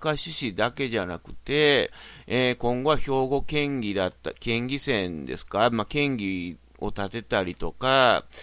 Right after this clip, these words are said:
えー、国政進出も考えてるみたいなね。うん、まあ、ここはでもちょっと大風呂敷広げすぎかなっていうか、まあ、そこは、まあ、その、どういうふうになるか知りませんけども、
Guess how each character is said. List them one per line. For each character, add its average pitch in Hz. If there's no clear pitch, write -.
え 113
ー、 -
国 -
政 131
進 131
出 -
も 107
考 117
え 113
て 107
る 104
み 101
た 76
い 67
な 85
ね。 202
う -
ん、 98
ま 160
あ、 -
こ 160
こ -
は 151
で 139
も 120
ち 151
ょ 147
っ -
と 123
大 151
風 147
呂 151
敷 104
広 127
げ 135
す -
ぎ 135
か 98
な 92
っ -
て 101
い -
う 95
か、 71
ま 151
あ、 -
そ 160
こ 359
は、 127
ま 131
あ、 -
そ 120
の、 117
ど 131
う -
い -
う -
ふ -
う -
に 117
な 101
る 120
か 104
知 -
り 123
ま 123
せ 127
ん 127
け 123
ど 92
も、 98